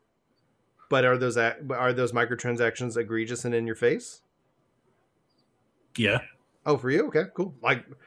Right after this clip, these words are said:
Speaker 1: I'm, I'm not actively playing right now, <laughs> so it's like,
Speaker 2: <laughs>
Speaker 1: yeah.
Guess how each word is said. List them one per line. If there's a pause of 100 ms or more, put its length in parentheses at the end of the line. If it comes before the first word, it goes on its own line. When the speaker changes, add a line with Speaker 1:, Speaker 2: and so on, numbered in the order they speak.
(200)
Speaker 1:
I'm,
I'm
not
actively
playing
right
now,
<laughs>
so (120)
it's
like, (300)
Speaker 2:
<laughs> (920)
Speaker 1:
yeah.